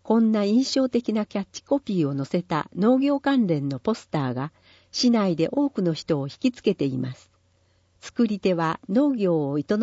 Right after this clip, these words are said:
みながらクリエイターとしても活躍する高岸誠さん。念願のコピーライターに。実家は農家。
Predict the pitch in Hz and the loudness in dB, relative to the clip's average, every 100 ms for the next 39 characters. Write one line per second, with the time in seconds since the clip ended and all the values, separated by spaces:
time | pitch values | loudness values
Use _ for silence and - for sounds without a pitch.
0 | 220 196 180 147 131 147 - 208 277 294 | 0 0 -2 -2 -4 -6 -6 0 2 2
1 | 254 156 151 135 120 - 175 131 147 - | 0 -2 -4 -6 -6 -4 -4 -4 -8 -6
2 | 190 175 - - 147 139 - _ _ _ | -4 -4 -6 -6 -6 -6 -10 _ _ _
3 | _ 185 - 277 214 - 135 127 - 180 | _ -4 -2 -2 -2 -6 -6 -6 -2 -2
4 | 165 - 139 135 - _ _ _ _ _ | -2 -6 -8 -8 -12 _ _ _ _ _
5 | _ _ _ _ _ _ _ - 214 233 | _ _ _ _ _ _ _ 2 4 6
6 | 226 220 208 208 196 185 - 262 277 254 | 4 2 0 0 0 -2 2 2 4 2
7 | 196 147 127 123 165 - _ _ _ _ | 0 -2 -4 -4 -8 -14 _ _ _ _
8 | _ _ _ _ _ _ 170 185 - 254 | _ _ _ _ _ _ -6 -6 -4 -2
9 | 262 226 233 202 - - | -2 0 0 0 -4 -14